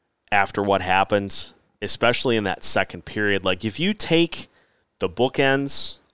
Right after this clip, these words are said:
of what we saw against Anaheim, you're okay with the result. But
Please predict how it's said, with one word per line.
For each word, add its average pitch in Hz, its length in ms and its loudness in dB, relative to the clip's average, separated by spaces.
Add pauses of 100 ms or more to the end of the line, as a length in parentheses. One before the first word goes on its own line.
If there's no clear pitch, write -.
(120)
of 120 300 4
what 113 180 4
we 127 120 2
saw 110 460 4 (460)
against 113 380 -4
Anaheim, 110 560 0 (840)
you're 170 200 6
okay 127 240 4
with 98 140 0
the 95 80 -2
result. 82 440 -6 (320)
But 107 280 0